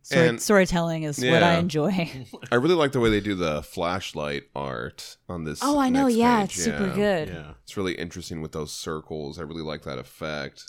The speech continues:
Speaker 1: And I'm also not saying porn is bad. I'm just saying, like, it's not a porn story. It's supposed to be a story about something else, but I don't get that impression from the way your characters are drawn. Okay, bye.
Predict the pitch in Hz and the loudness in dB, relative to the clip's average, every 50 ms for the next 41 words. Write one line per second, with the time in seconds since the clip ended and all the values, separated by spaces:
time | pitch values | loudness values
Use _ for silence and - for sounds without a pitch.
0 | - _ - 233 254 269 294 294 330 311 285 277 - 294 269 254 - - 233 233 | -18 _ -2 0 2 2 2 0 -2 -4 -4 -2 -2 -2 0 0 0 0 0 0
1 | 240 233 208 - - 185 185 190 170 156 151 156 160 147 175 - - - 196 185 | 0 -2 -4 -2 0 2 4 4 2 2 0 -4 -6 -8 -8 -6 -4 -2 -2 -2
2 | 180 170 160 160 156 170 - - - 190 185 180 180 175 - - 180 170 165 160 | -2 -2 -4 -2 -2 -4 -4 -2 -2 0 0 0 0 -2 -2 -4 -4 -4 -4 -6
3 | 151 - - 175 170 156 147 143 143 143 127 143 - - - 160 156 - - - | -8 -6 -4 -2 -2 -2 -2 -2 -2 -2 -2 -4 -6 -6 -8 -8 -8 -8 -8 -8
4 | 151 151 147 - - 156 147 143 135 135 123 131 131 135 - - - 156 151 - | -6 -6 -8 -6 -6 -6 -4 -4 -4 -4 -4 -4 -6 -6 -6 -8 -8 -8 -6 -4
5 | - 143 143 139 135 135 - - - 135 - - 147 143 143 139 - 143 143 139 | -4 -4 -4 -4 -4 -6 -10 -8 -8 -8 -6 -4 -4 -4 -6 -4 -4 -4 -4 -4
6 | - 147 - - 143 143 135 - 139 139 139 - - 147 - - 139 131 131 139 | -6 -6 -6 -4 -4 -4 -6 -6 -8 -8 -8 -8 -10 -10 -8 -8 -6 -6 -4 -4
7 | 143 135 131 - - 139 - - 147 - - 143 139 135 139 131 - - - - | -4 -4 -6 -6 -8 -6 -6 -6 -6 -4 -6 -8 -8 -8 -10 -8 -8 -8 -8 -6
8 | - - - - 139 - - - - | -8 -8 -6 -6 -8 -8 -8 -12 -12